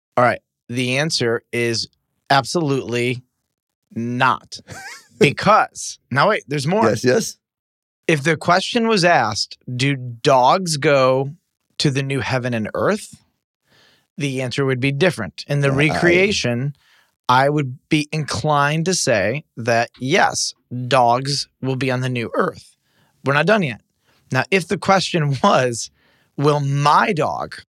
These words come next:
Speaker 2: <laughs> Will my dog go to heaven?
Speaker 1: be on the new earth?" right?
Speaker 2: You do have a very cute dog.
Speaker 1: I wasn't even thinking about our dog.
Speaker 2: <laughs>
Speaker 1: Uh, I was just thinking, well, of course mine will. But the question is yours. Will your dog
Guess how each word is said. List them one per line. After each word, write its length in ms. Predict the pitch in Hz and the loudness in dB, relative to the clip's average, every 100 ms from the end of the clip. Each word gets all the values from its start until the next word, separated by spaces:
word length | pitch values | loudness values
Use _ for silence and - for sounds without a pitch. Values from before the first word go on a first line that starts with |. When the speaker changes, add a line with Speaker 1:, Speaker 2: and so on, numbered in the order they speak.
| - | -16
Speaker 2:
<laughs> 240 | - - | -16 -2
Will 220 | 233 180 | 2 4
my 240 | 143 135 165 | 4 4 4
dog 220 | 139 104 | 2 0
go 100 | 82 | -4
to 100 | 82 | -2
heaven? 160 | 101 185 | 2 4
Speaker 1:
be 60 | 180 | 4
on 180 | 165 156 | 4 0
the 80 | |
new 340 | 147 147 151 151 | -2 0 0 0
earth?" 500 | 135 131 110 101 - | 0 0 -2 -8 -6
right? 340 | 123 127 185 | 0 0 0
Speaker 2:
You 160 | 151 165 | 2 2
do 160 | 151 151 | 4 4
have 140 | 135 | 4
a 60 | 123 | 2
very 260 | 113 113 107 | 2 0 0
cute 260 | - 92 | -2 -2
dog. 260 | - 80 - - _ _ - | -2 -4 -8 -20 _ _ -6
Speaker 1:
I 120 | 135 | 0
wasn't 220 | 165 131 110 | 0 0 -4
even 60 | |
thinking 180 | 135 127 | -4 -4
about 120 | 87 - _ | -6 -12 _
our 120 | 117 127 | -2 -2
dog. 260 | 67 95 120 | -4 -6 -6
Speaker 2:
<laughs> 60 | - - _ - - | -8 -12 _ -4 0
Speaker 1:
Uh, 220 | 160 131 - | 2 4 4
I 40 | |
was 120 | 143 | 2
just 120 | 131 127 | 0 -4
thinking, 240 | 131 123 - | -4 -4 -6
well, 80 | 117 | -4
of 40 | |
course 220 | 156 123 | -4 -4
mine 260 | 98 135 117 | -2 -2 -4
will. 100 | - | -8
But 200 | 101 - | -10 -10
the 60 | - | -2
question 260 | 156 139 | -2 -2
is 140 | 117 95 | -8 -4
yours. 440 | 123 180 107 - | -2 -2 -4 -8
Will 140 | 135 151 | -2 0
your 320 | 139 190 262 | 2 4 4
dog 400 | 170 - - | 0 -4 -8